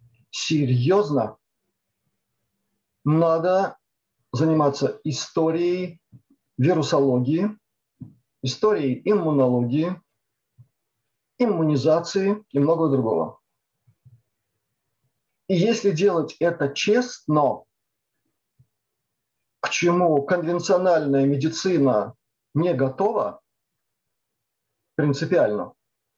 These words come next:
по многим причинам, а, тогда выяснится, что здесь все очень зыбко, шатко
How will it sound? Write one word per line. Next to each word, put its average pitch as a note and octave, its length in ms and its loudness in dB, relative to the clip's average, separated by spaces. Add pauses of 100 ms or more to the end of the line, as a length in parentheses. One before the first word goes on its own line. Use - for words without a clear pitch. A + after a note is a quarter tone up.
(140)
по F3+ 80 2
многим D#3 280 0
причинам, B2+ 460 -4 (3750)
а, E3+ 380 2
тогда E3+ 680 0 (280)
выяснится, E3 580 0
что C#3 720 2
здесь D#3+ 320 -2
все - 420 2
очень D#3+ 580 0
зыбко, B2+ 600 -4 (340)
шатко F3 760 -2